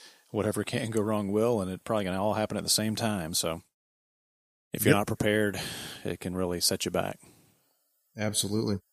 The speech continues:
Speaker 1: You know, we tell our clients too, uh, <laughs> you know, you don't wanna, you don't wanna fund the I R A or in-, invest the money or save it and not have the emergency fund in place, because guess what happens when you have an emergency?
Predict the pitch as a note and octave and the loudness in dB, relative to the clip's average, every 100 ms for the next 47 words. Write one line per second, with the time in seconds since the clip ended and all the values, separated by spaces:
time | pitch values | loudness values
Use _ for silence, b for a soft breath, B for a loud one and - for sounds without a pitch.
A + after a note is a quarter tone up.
0 | _ _ B B B C3+ C#3 C#3+ C3+ A#2 | _ _ B B B 4 8 10 10 10
1 | A#2 B2+ A2+ G#2+ - - A2 G#2+ G#2+ G#2+ | 8 6 4 8 8 10 10 10 8 6
2 | G2 F#2+ F#2 F#2+ B B B B B - | 4 4 2 0 B B B B B 2
3 | G#2 - A#2 G2+ G2 G2+ A2+ G#2+ F#2+ F#2+ | 6 8 8 8 6 6 8 6 4 0
4 | - G#2 F#2 F#2 G2 - B2 A#2 G#2 G2+ | -4 -2 0 0 0 6 6 6 6 6
5 | G#2 G2+ F#2+ G2+ G#2+ G2+ F2+ F#2 - A#2 | 6 6 6 6 6 4 2 0 -6 -6
6 | G2 G2+ G#2 - F#2 G2+ F#2+ F2+ - G#2+ | 0 4 4 4 0 0 0 4 6 6
7 | G2+ F#2+ F#2 F#2+ G2 F#2+ F2 F#2 G#2 G#2+ | 4 2 0 0 0 0 2 2 2 -2
8 | - - F2+ F2 E2+ F#2+ F#2+ G2+ F#2 F2 | -6 -4 -4 -2 2 2 4 2 0 0
9 | - F#2+ - F#2+ F#2 F#2+ F#2+ F#2 F#2+ F#2 | 2 2 2 0 0 0 0 0 0 0
10 | F2 G2 F#2+ - G#2+ | 2 2 2 -2 -4